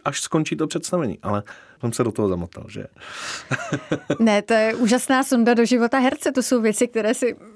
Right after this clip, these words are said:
Speaker 2: my neherci vůbec neumíme představit. Jak je to těžké tam sehrát tu postavu opravdu uvěřitelně. Natož před kamerou, když hrajete nějaký těžký monolog a teď na vás čučí akorát to oko té kamery.
Speaker 1: No,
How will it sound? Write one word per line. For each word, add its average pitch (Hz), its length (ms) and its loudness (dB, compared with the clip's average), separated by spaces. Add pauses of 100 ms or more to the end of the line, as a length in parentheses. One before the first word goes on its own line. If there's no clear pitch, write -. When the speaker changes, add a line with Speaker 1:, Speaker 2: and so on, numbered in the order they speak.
(220)
Speaker 2:
my 247 220 6
neherci 233 480 4
vůbec 247 300 4
neumíme 240 320 4
představit. 339 600 0
Jak 180 100 -2
je 196 80 4
to 220 100 0
těžké 202 500 2
tam 202 180 0
sehrát 196 380 2
tu 226 120 0
postavu 196 500 0
opravdu 180 380 0
uvěřitelně. 165 680 -2
Natož 185 300 0
před - 280 0
kamerou, 190 480 6 (380)
když 202 220 2
hrajete 190 520 4
nějaký 196 600 -2 (320)
těžký 214 440 2
monolog 196 520 4
a 202 60 0
teď 214 180 -4 (200)
na - 160 0
vás 220 280 0
čučí 233 440 2
akorát 214 520 2 (240)
to - 100 0
oko 220 240 -4
té 226 160 -2
kamery. 240 420 -2 (420)
Speaker 1:
No, 117 520 4